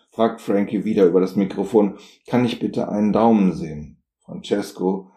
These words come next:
kannst du mir bitte einen Daumen hoch geben, wenn es meinem Sohn gut geht?" Francesco wartet noch einmal ein paar Sekunden,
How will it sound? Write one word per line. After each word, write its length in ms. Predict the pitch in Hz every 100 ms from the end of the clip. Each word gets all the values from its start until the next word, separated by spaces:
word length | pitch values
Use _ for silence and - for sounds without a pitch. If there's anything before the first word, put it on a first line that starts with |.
| _
kannst 320 | - - -
du 60 | 107
mir 400 | 101 101 101 -
bitte 260 | 113 107 117
einen 260 | 101 104 95
Daumen 380 | 98 117 110
hoch 300 | 92 85 -
geben, 420 | - 85 78 80 _ _ _ _ _
wenn 140 | 92
es 160 | 90 95
meinem 280 | 87 87 85
Sohn 420 | 90 98 104 95
gut 260 | 113 117 -
geht?" 420 | - - - _ _ _ _ _
Francesco 720 | 90 78 104 104 - 98 95
wartet 360 | 82 85 90 -
noch 220 | 90 -
einmal 340 | - 92 92
ein 180 | 87 87
paar 180 | - 90
Sekunden, 680 | 82 87 104 98 98 98